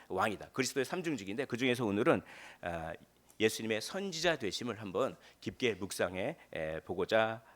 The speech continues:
합니다. 어, 선지자는 어떤 사람입니까? 선지자는 하나님의 뜻을 알려주는 사람이에요. 하나님의 뜻을 선포하는 사람이죠. 만약에 하나님의 뜻을 모른다고 생각하면 어떻게 될까요? 인간은 완전히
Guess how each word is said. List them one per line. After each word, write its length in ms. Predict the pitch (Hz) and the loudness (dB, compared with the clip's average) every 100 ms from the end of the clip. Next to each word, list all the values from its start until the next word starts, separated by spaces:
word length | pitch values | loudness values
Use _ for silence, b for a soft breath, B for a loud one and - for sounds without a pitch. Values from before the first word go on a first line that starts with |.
| _ _ | _ _
합니다. 540 | 127 95 80 104 - B B B B B | -2 -2 2 2 2 B B B B B
어, 160 | - 92 | 0 2
선지자는 580 | - 208 175 175 160 160 - | 2 0 6 8 8 2 0
어떤 340 | 104 - 123 | -2 0 -2
사람입니까? 560 | 117 110 90 82 127 131 | 0 -2 -2 0 0 0
선지자는 560 | - 208 156 156 165 90 B B | -2 -2 4 6 4 0 B B
하나님의 480 | - 208 196 180 175 | 2 6 6 6 0
뜻을 240 | 190 196 | 0 0
알려주는 540 | - 107 135 139 123 95 | 4 4 4 4 0 -6
사람이에요. 460 | 82 73 73 69 - B | -8 -10 -10 -14 -18 B
하나님의 440 | - 180 175 170 165 | 6 6 6 2 2
뜻을 200 | 151 160 | -2 -2
선포하는 460 | - 202 170 139 | -2 2 4 4
사람이죠. 520 | 117 117 85 80 - - B B | 2 -2 -2 -4 -4 -4 B B
만약에 260 | 131 180 | 12 12
하나님의 440 | 190 208 214 208 208 | 10 10 8 8 2
뜻을 220 | 202 196 | 2 -2
모른다고 640 | 143 123 180 165 156 156 151 | 4 6 6 8 8 8 6
생각하면 500 | 175 180 160 151 151 | 4 4 6 4 4
어떻게 240 | 101 139 | 4 4
될까요? 340 | 110 90 82 80 B B - | 2 2 -2 -2 B B -4
인간은 300 | 165 190 165 | 6 8 10
완전히 1160 | 135 151 180 196 220 233 233 226 202 139 87 | 10 12 12 10 6 4 12 12 12 12 6